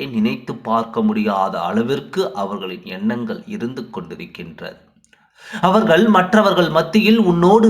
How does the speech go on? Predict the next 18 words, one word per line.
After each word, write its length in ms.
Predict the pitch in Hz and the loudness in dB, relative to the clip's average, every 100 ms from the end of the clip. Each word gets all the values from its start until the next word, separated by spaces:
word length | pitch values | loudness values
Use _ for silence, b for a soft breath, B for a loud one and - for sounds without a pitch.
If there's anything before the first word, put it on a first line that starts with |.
| 220 | 4
பேசும் 460 | 185 220 220 202 | 4 4 4 2
பொழுது 340 | 156 151 127 139 | 2 2 0 -4
நடிக்கின்றார்கள். 960 | 120 147 156 113 107 90 - - - _ _ _ _ _ _ _ _ _ _ _ - | -4 -6 -6 -4 -4 -6 -10 -14 -20 _ _ _ _ _ _ _ _ _ _ _ -14
இந்த 200 | 127 113 | -8 -6
நடிப்பினை 560 | 101 113 135 - 110 90 - | -6 -10 -10 -6 -4 -6 -8
காணும் 440 | - 107 123 120 | -4 -2 -2 -4
பொழுது 340 | 113 123 139 147 - | -4 -4 -6 -12 -12
உனக்கே 520 | 95 120 123 - 160 185 | -4 -4 -4 -6 -2 0
வியப்பாக 760 | 175 107 131 135 - 156 160 165 113 | 0 -2 -2 -2 0 2 0 -6 -6
இருக்கின்றதல்லவா? 1040 | 117 147 135 117 110 107 104 107 104 110 110 - b b b b b _ _ _ B B B | -6 -6 -10 -6 -4 -4 -4 -4 -4 -4 -6 -12 b b b b b _ _ _ B B B
உன்னோடு 500 | 165 156 156 185 165 | 0 4 4 4 2
இருக்கும் 480 | 131 151 175 151 117 | -2 -2 -2 0 2
பொழுது, 380 | 107 101 104 98 90 - - _ _ _ _ | 2 0 -4 -8 -10 -12 -16 _ _ _ _
இல்லத்தில் 640 | 123 123 143 113 - 98 90 - - _ | -8 -6 -8 -8 -8 -10 -10 -18 -20 _
உன்னோடு 500 | 107 101 110 135 135 104 | -10 -6 -4 -4 -6 -8
பேசும் 480 | - 117 135 127 107 | -6 -6 -6 -4 -4
பொழுதும் 420 | 90 90 - - _ _ _ _ _ _ | -4 -10 -14 -20 _ _ _ _ _ _
அவர்கள் 460 | 113 104 95 87 | -10 -10 -10 -14